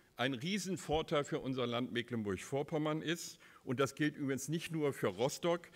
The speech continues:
das gilt auch für Mukran, das gilt, ähm, für Lubmin. Und, äh, ich will Ihnen ein Beispiel nennen. Am Standort Lubmin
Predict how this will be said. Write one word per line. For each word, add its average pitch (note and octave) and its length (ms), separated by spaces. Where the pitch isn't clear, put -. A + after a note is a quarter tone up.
das B2+ 220
gilt C#3+ 320
auch B2 280
für A2+ 480
Mukran, C#3 640
das - 240
gilt, B2+ 480
ähm, A2+ 360
für B2 200
Lubmin. C#3+ 720
Und, C3 420
äh, A#2+ 300
ich - 160
will D#3 140
Ihnen C#3+ 120
ein C#3 220
Beispiel C3+ 340
nennen. C3+ 320
Am B2+ 120
Standort B2 440
Lubmin C#3 560